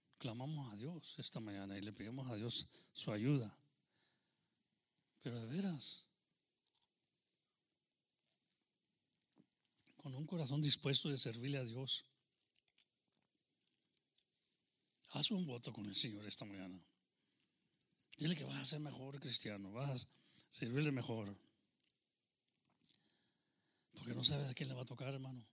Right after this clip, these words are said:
Anda esta cosa como que y la gente está asustada ahorita.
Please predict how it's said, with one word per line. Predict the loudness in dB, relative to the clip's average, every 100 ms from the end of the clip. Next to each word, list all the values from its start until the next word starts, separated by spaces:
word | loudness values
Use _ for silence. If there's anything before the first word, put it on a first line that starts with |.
| _ _ _ -8 -6
Anda | -4 2
esta | 2 0
cosa | -2 -4
como | -4 -10 -10
que | -10 -10 -14 -20 -20 -20 _ _ _ _ _ _ _ _ _ -20 -20 -20 -20 -20 -20 _ -20 -20 -20 -20 _ -18 -8
y | -2
la | 0
gente | 2 2
está | 2
asustada | 2 2 2 0
ahorita. | 2 0 -2 -4